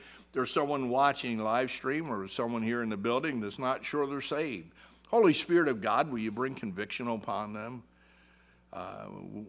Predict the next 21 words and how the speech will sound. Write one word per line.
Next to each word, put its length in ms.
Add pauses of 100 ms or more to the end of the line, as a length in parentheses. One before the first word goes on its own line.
will 300
you 340
just 580
touch 360
them 300
in 100
a 60
way 520
that 360 (220)
you 140
touch 380
Simeon 560
in 160
assuring 600
them 260
whether 260
they're 160
saved 480
or 80
not 320
saved? 540